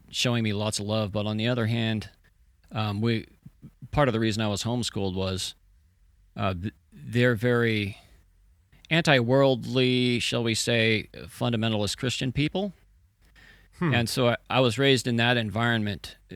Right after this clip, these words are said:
Speaker 1: very traditional, uh, evangelical Christian, although we didn't use that word at that point. Household, spare the rod, spoil the child, all that, all that
Speaker 2: Yeah.
Speaker 1: kind of thing. And, and it, you know, it works for some kids, maybe. I don't, I don't know. I'm, I don't,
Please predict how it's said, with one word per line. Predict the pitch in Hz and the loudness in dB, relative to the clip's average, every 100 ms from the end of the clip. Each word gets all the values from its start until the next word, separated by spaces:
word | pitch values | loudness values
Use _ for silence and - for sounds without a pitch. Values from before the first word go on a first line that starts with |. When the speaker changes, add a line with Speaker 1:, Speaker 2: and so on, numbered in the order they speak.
| - | -20
Speaker 1:
very | - 110 120 127 113 | -16 -4 2 2 2
traditional, | 117 113 - 113 101 95 - _ _ _ _ _ _ - | -2 -2 0 -2 -2 -4 -8 _ _ _ _ _ _ -4
uh, | 107 101 | -2 0
evangelical | 113 113 107 110 107 104 104 | -2 0 0 0 0 -2 -4
Christian, | - 113 - 110 101 95 - - _ - | -4 -4 -4 -4 -4 -6 -12 -20 _ -10
although | 110 110 | -4 -2
we | 104 | 0
didn't | 104 98 | 0 -2
use | 104 95 | -4 -2
that | 104 95 | -2 -2
word | 101 95 | -4 -4
at | - | -2
that | 104 - | -4 -4
point. | - 110 104 - _ _ _ - - - - - - | -4 -4 -4 -8 _ _ _ -20 -20 -20 -20 -20 2
Household, | 160 175 - 127 104 90 | 6 6 4 2 0 -2
spare | - 123 117 | 0 0 0
the | |
rod, | 113 120 117 | -2 -2 -2
spoil | - 127 117 107 | -2 0 0 0
the | |
child, | - 117 117 117 110 | -2 0 2 4 2
all | 107 | 2
that, | 110 110 - - | 2 0 -8 -12
all | 127 | -6
that | 120 117 | -4 0
Speaker 2:
Yeah. | |
Speaker 1:
kind | 113 107 | -2 -2
of | |
thing. | 110 120 127 | -4 -4 -2
And, | 95 95 - _ _ _ - - _ - | -4 -6 -12 _ _ _ -20 -20 _ 0
and | 131 131 | 2 2
it, | 131 _ - | -2 _ -2
you | 139 | 0
know, | 143 131 | 4 2
it | 123 | 2
works | 156 - | 0 0
for | 175 | 0
some | - 170 | 0 0
kids, | 165 170 175 | 0 0 0
maybe. | 147 160 180 | -2 0 2
I | 143 | 2
don't, | 151 147 - | 2 -2 -2
I | 135 | -2
don't | 139 | 0
know. | 131 156 127 | 2 2 2
I'm, | 123 | 2
I | - | -2
don't, | 127 | -4